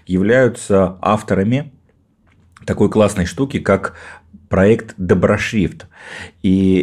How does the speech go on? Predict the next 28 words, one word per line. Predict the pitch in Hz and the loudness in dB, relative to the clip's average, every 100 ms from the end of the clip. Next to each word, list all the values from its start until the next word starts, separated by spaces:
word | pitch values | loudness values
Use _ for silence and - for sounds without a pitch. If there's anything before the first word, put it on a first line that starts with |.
| 92 | 0
эта | 110 113 | -2 -2
тема | - 147 135 104 | -2 0 2 0
объединяет | 87 92 104 113 98 | 0 0 2 2 2
большое | 92 104 131 101 | 2 0 0 0
количество | 98 98 95 - | 0 -2 -2 -6
бизнеса, | 87 101 160 127 92 82 80 - - _ | -4 0 0 0 -2 -6 -10 -14 -20 _
поэтому | 98 110 110 101 | 0 2 0 -2
сегодня | - - 101 147 147 107 85 - - - | -4 -6 -2 0 0 0 -2 -6 -16 -16
я | - 101 | -2 2
и | 120 | 2
хотел | - 110 110 127 | 2 -2 0 0
в | 107 | 0
программе | - 95 110 110 | -4 0 2 2
«Бизнес-ланч» | 98 110 113 110 120 117 90 | 2 2 0 0 0 0 -2
именно | 92 87 87 | -4 -2 0
Настю | 92 98 92 - 87 - - | 0 0 -2 0 -2 -2 -8
пора | - 104 107 | 0 2 2
спрашивать, | - - 131 151 - 82 80 - - _ | 0 0 2 0 0 -2 -2 -12 -20 _
как | 135 139 | 0 0
такие | 123 - 104 | -4 -2 -4
социальные | - 90 110 110 104 | -4 -6 -2 0 0
инициативы | 98 110 107 101 87 | -2 -6 -4 -4 -4
внедрять, | 85 104 101 87 87 220 - - - | 0 2 4 4 2 0 -10 -20 -16
как | - 123 120 | -2 0 0
бизнес | 101 110 110 - | -2 -2 -2 -4
к | - | -2
ним | 104 104 | 0 0
относится | 98 92 85 80 90 - 107 | 0 0 0 -2 -4 -2 -4